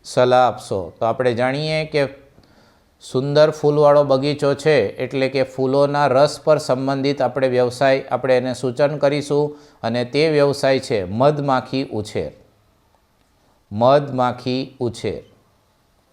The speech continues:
જેને આપણે મધુ મક્ષિકા પાલન અથવા તો મધુ વાટિકા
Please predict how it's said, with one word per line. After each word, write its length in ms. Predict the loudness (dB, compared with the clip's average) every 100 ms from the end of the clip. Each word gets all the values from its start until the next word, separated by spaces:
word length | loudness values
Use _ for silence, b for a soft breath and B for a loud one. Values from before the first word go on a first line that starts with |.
| _ _ _ _ _ _
જેને 320 | -2 0 2 2
આપણે 380 | 0 2 0 0 -6 -20 _ _ _ _ _ _ _ _ _ _ _ _ _ -2
મધુ 360 | 0 4 4 4 2 -4 -6
મક્ષિકા 600 | -4 -4 -4 -2 2 2
પાલન 500 | 4 4 4 4 2 -4 -14 -8
અથવા 340 | -4 2 2
તો 120 | 4 2
મધુ 300 | 2 2 4 4
વાટિકા 680 | 4 2 -2 0 4 6